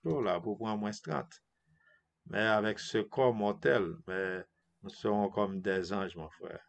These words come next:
dans le ciel. Donc, en conclusion, en conclusion, parce qu'on peut passer toute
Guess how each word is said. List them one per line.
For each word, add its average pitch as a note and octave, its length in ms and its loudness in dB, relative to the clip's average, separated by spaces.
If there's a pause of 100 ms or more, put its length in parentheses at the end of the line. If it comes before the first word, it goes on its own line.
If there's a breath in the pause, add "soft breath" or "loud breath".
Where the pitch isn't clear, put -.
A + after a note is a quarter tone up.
dans E2+ 180 -6
le D#2+ 140 -8
ciel. - 340 -18 (800 soft breath)
Donc, A2+ 320 2 (140)
en B2+ 160 -2
conclusion, B2 760 2 (580)
en G#2 100 -10
conclusion, B2+ 580 2
parce A2+ 180 4
qu'on A2+ 160 0
peut A2 180 2
passer A2 360 0
toute - 240 -2